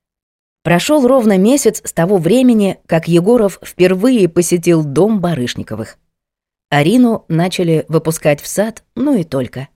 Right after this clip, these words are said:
За пределы ограды путь ей был заказан — да это не сильно угнетало пленницу. Ее мало что интересовало в последнее время.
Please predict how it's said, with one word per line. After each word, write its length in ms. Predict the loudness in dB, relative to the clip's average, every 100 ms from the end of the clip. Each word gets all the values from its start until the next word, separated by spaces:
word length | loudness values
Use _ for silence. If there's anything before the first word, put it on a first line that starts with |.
| _ _ _ _ _ _ -6
За 160 | -2
пределы 400 | 0 2 2 2
ограды 640 | 2 0 0 2 2 -2 -4
путь 240 | -4 -2
ей 140 | -2
был 180 | 0 0
заказан — 680 | 0 -4 -4 -4 -4 -6 -8 -12 _ _ _
да 180 | -6 -2
это 280 | 0 0 2
не 160 | 2 0
сильно 440 | -2 0 2 0
угнетало 640 | 0 0 0 2 0 0
пленницу. 720 | -2 0 0 0 -2 -4 -10 -12 _ _ _ _ -6
Ее 300 | 0 2 4
мало 260 | 4 2
что 200 | 2 0
интересовало 920 | 2 2 2 2 2 0 2 2 0
в 100 | -2
последнее 640 | -4 -4 -4 -6 -4 -4 -6
время. 440 | -6 -8 -8 -12